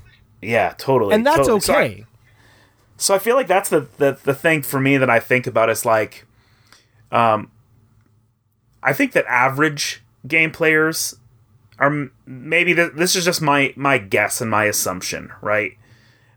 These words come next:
Speaker 1: They're looking for a pastime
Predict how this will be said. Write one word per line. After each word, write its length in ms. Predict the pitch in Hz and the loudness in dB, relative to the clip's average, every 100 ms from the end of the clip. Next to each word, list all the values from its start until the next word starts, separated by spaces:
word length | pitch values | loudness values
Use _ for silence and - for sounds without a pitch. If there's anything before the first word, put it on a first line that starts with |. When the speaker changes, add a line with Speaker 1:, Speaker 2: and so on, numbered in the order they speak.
| _ - | _ -10
Speaker 1:
They're 200 | - 165 | 0 0
looking 360 | 165 165 147 139 | 2 0 0 -2
for 380 | - 131 123 107 | 0 0 2 2
a 80 | |
pastime 1040 | 107 - 160 160 - - 151 151 147 147 | -2 -2 0 0 -4 0 2 4 2 0